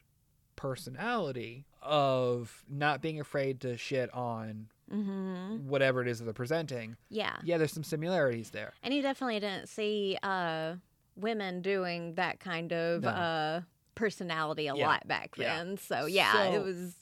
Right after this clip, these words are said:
Speaker 1: so, yeah, it, uh, ooh, awkward.
Speaker 2: Yeah.
Speaker 1: So
Speaker 2: Obviously an homage. <laughs>
Speaker 1: Yeah. So Vampira, of course, took, uh, Peterson to court over, uh, over the Elvira character, which the court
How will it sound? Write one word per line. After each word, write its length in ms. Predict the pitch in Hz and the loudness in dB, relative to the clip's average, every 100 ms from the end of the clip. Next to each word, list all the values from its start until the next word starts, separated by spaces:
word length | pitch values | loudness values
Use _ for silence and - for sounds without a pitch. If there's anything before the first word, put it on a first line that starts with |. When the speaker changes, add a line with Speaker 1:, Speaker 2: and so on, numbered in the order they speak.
| - | -14
Speaker 1:
so, 140 | - 190 | -4 2
yeah, 180 | 175 156 | 4 4
it, 180 | 180 165 | 2 2
uh, 160 | 170 143 | 0 -2
ooh, 400 | 156 180 175 135 | -4 0 -2 -2
awkward. 500 | 131 147 - 110 98 - - | -2 -2 -2 -6 -8 -14 -6
Speaker 2:
Yeah. 320 | 180 156 92 190 _ _ - | 0 0 0 -6 _ _ 2
Speaker 1:
So 220 | 175 160 | 8 10
Speaker 2:
Obviously 600 | 277 302 302 247 247 214 | 10 8 4 4 4 2
an 80 | 190 | 2
homage. 560 | 170 151 95 160 - | 0 0 0 -4 -2
<laughs> 140 | - 214 | 2 2
Speaker 1:
Yeah. 240 | 165 247 254 262 - | 6 6 6 0 0
So 560 | - 175 170 160 151 113 | 2 4 6 4 2 2
Vampira, 500 | 165 175 180 202 185 | 0 2 2 2 2
of 120 | 156 | -2
course, 280 | - 131 127 | -2 -4 -4
took, 260 | - 101 - _ _ | -4 -6 -6 _ _
uh, 220 | 139 131 | -4 -2
Peterson 380 | 120 139 127 135 | -2 -4 -4 -8
to 60 | 131 | -10
court 400 | - 127 110 110 _ _ - | -6 -4 -4 -6 _ _ -8
over, 500 | 120 110 110 110 104 | -4 -2 0 0 0
uh, 260 | 101 98 98 - | -2 -4 -8 -6
over 240 | 110 110 | -6 -4
the 80 | 104 | -2
Elvira 480 | 101 104 110 123 123 | -2 -2 0 0 0
character, 760 | - 117 113 107 117 107 104 | -2 0 0 -2 -6 -6 -8
which 360 | 104 117 117 - | -4 -4 -4 -8
the 80 | - | -4
court 340 | 156 175 - | 2 2 2